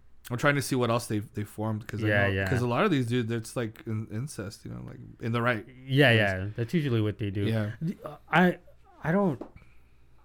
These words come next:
Speaker 2: I don't like this band for some reason, but Monster Magnet.
Speaker 1: They're a hot ticket, man. I,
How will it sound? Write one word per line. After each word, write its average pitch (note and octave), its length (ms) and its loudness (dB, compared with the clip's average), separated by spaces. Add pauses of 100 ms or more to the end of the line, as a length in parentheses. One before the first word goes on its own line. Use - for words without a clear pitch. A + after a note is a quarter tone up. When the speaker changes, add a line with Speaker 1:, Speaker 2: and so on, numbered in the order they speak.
Speaker 2:
I C#3 60 4
don't F3 280 2
like A#2 300 0
this - 180 -4
band D3+ 320 0
for D#3 100 -4
some C#3+ 220 -2
reason, D3 400 -2 (580)
but A2+ 340 4 (200)
Monster A2 540 -2
Magnet. D3 500 -2 (1160)
Speaker 1:
They're C#4+ 340 6
a C#3 100 6
hot F3+ 260 0
ticket, A#3 320 -2
man. B2+ 280 -2
I, A#3 260 0